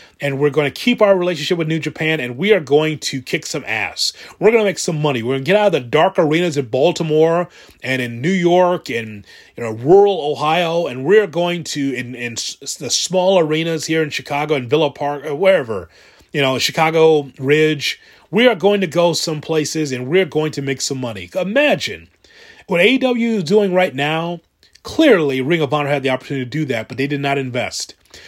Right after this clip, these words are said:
Ring of Honor has some of the best talent in the country that not enough people know about. They have some of the best matches that I see that not enough people know about because they are limited, because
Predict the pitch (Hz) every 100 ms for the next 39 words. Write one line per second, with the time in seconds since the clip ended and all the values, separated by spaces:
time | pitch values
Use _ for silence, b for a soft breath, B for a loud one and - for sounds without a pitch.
0 | B B 196 285 233 220 208 160 - 156
1 | 131 110 202 208 - 180 180 175 - 143
2 | 147 147 151 - 143 - 170 147 120 90
3 | - _ _ _ B B B 135 127 202
4 | 254 233 - 143 175 220 285 202 113 78
5 | - - _ _ _ _ B B 208 214
6 | 254 233 220 233 - 277 277 - 123 87
7 | - - _ _ - 180 160 151 135 -
8 | 139 95 - b b 185 202 277 247 208
9 | 202 190 190 226 226 143 107 82 - -
10 | _ _ _ _ _ B B B 160 -
11 | 220 196 175 180 165 - _ 123 151 160
12 | 123 151 143 147 156 120 92 - _ 131
13 | 127 - 196 170 160 156